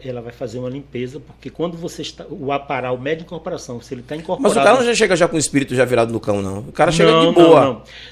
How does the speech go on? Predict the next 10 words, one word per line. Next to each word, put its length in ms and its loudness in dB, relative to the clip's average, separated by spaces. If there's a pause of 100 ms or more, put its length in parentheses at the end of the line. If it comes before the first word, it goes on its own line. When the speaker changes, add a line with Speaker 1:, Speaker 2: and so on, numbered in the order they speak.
Speaker 1:
Não, 80 -4
pelo 160 0
seguinte, 320 -6
inclusive, 460 -6
é, 420 2 (160)
é, 60 0
essa 200 -2
é 60 0
uma 240 -10
das, 340 -8